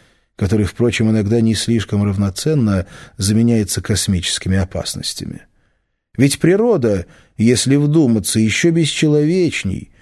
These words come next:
и беспринципней любого генерала.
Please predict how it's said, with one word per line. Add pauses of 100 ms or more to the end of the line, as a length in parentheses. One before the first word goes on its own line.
(200)
и
беспринципней
любого
генерала.